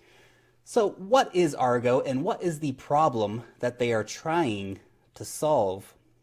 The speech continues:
Currently, we see that many businesses want to utilize blockchain, or are at least what we could call blockchain curious. There is a significant amount of concern involved, though.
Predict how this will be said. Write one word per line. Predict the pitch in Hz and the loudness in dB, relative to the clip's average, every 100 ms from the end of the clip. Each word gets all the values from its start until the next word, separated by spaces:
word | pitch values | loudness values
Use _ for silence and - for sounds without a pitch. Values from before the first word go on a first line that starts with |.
| _ _ | _ _
Currently, | - 311 330 - 127 110 107 139 - | -8 -2 0 0 -2 -4 -6 -8 -10
we | 185 | -10
see | 185 214 | -10 -4
that | 190 - | -2 -2
many | 160 240 269 262 - 131 | -4 -2 -2 -2 -6 -6
businesses | 123 151 175 175 185 180 - | -4 -2 0 -2 -2 -2 -4
want | 127 123 139 170 160 - - | -10 -4 0 0 -4 -18 -20
to | - 151 | -14 -8
utilize | 127 120 110 104 101 101 - | -4 -4 -2 0 0 -2 -8
blockchain, | 110 117 139 160 - - 113 98 95 - _ _ _ _ _ _ _ _ _ _ _ - | -8 -2 -2 -2 -10 -14 -12 -10 -12 -16 _ _ _ _ _ _ _ _ _ _ _ -4
or | 143 160 | 0 2
are | 160 | 2
at | - | 0
least | 240 - | -6 -6
what | 175 | -8
we | 185 | -8
could | 160 | -8
call | - 170 170 165 - _ _ _ - - _ 113 | -2 0 2 -2 -8 _ _ _ -20 -20 _ -8
blockchain | 131 185 220 - - - 190 196 180 180 - | -4 -2 -4 -8 -8 -6 -6 -4 -6 -10 -18
curious. | - - 170 131 95 85 - - - - _ _ _ _ _ _ | -12 -4 -2 0 -2 -6 -8 -14 -16 -20 _ _ _ _ _ _
There | 156 | -4
is | 151 165 180 | -4 -4 -4
a | |
significant | 170 - 165 190 220 262 262 226 | -4 -6 -8 -6 -6 -4 -4 -4
amount | 175 170 160 165 | -2 0 0 -2
of | 147 | -8
concern | - 127 - - 233 269 277 | -6 -8 -8 -6 0 2 2
involved, | 208 131 123 117 110 104 101 | 0 -4 0 2 2 0 -2
though. | 101 98 | -2 0